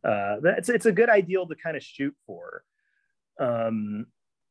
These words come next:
or at least a good thing to kind of have in the back of your mind if you're, if you're, you know, creating art that you really want, want to connect with people.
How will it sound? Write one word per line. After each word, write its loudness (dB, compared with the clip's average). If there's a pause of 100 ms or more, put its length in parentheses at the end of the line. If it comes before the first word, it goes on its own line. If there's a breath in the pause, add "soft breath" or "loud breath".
(100)
or 6
at 2
least 0
a 2
good 0
thing -2
to -4
kind -6
of -10
have 0
in 0
the -4
back -2
of -10
your -18
mind -12
if -14
you're, -6 (760)
if -6
you're, -6
you -2
know, -10
creating -2
art 4
that -6
you -10
really -4
want, -2 (760)
want 4
to -10
connect -4
with -12
people. -6